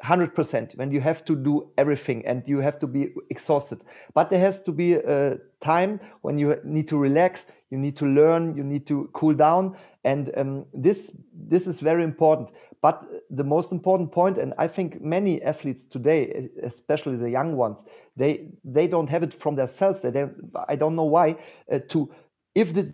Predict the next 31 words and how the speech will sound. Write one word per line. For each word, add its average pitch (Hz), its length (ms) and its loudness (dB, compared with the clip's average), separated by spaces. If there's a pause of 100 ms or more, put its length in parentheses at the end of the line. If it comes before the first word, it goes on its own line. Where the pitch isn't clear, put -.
(140)
the 156 160 4
light 185 260 4
is 175 180 -6
on, 175 160 4
the 151 80 2
light 165 300 2
needs 165 200 -2
to - 100 -4
be 139 100 0
on. 110 180 -2 (400)
And 131 160 -2
this 139 160 -4
is, 156 160 -6
is 143 280 -2
very, 160 260 2
very 151 220 2
important. 131 480 -2
And 127 340 -6
sometimes 185 560 0
they 170 140 0
don't 196 320 0
get 196 260 -2
the, 151 480 0
the, 135 320 -2
the 135 140 0
way 175 380 4 (420)
to, 160 320 4
to 160 160 2
focus 208 640 0 (540)
at 143 200 4
the, 143 180 -2